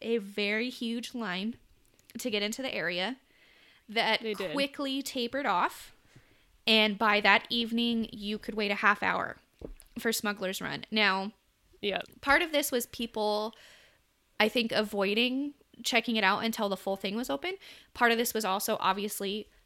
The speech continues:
Speaker 1: Hurricane Dorian, which
Speaker 2: Mm-hmm.
Speaker 1: <laughs> Disney did not plan on. But overall, I think from a P R standpoint, I would, I think the Galaxy's Edge opening was kind of a bust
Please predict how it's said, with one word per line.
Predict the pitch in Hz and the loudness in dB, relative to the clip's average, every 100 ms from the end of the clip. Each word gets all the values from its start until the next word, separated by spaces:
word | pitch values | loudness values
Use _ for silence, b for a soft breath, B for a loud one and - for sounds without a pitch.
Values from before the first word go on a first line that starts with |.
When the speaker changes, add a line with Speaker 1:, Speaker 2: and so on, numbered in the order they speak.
| - | -10
Speaker 1:
Hurricane | 180 - 226 233 | -10 -4 0 2
Dorian, | 240 175 175 285 453 _ _ b b b b b | 2 0 0 -2 -4 _ _ b b b b b
which | - 196 165 - - - _ - | -2 0 0 0 -2 -4 _ -8
Speaker 2:
Mm-hmm. | 214 196 202 185 | -4 -2 -2 0
Speaker 1:
<laughs> | 247 | 0
Disney | 233 220 220 | 0 0 0
did | 233 | 2
not | 226 - | 0 2
plan | 220 185 | 4 4
on. | 180 190 | 4 2
But | 190 - | 0 2
overall, | 254 294 302 247 | 0 2 4 6
I | 254 | 4
think | 247 262 | 2 -4
from | 233 | -4
a | 175 | -6
P | - 214 | -6 0
R | 196 | 2
standpoint, | 202 - 220 226 233 214 - B B B B B _ _ _ _ - _ - | 2 0 -2 -2 -2 -4 -6 B B B B B _ _ _ _ -20 _ 6
I | 208 | 6
would, | 202 - | 6 0
I | 208 | 2
think | 220 - 247 233 | 2 0 -2 0
the | 240 | 0
Galaxy's | 208 190 208 - 208 | 2 2 2 -2 -2
Edge | 127 190 190 | 2 2 0
opening | 190 196 170 | -4 -4 -8
was | 175 - | -6 -8
kind | - 180 | -8 -10
of | 196 | -10
a | |
bust | 196 180 170 - - - | -4 0 0 -2 -8 -8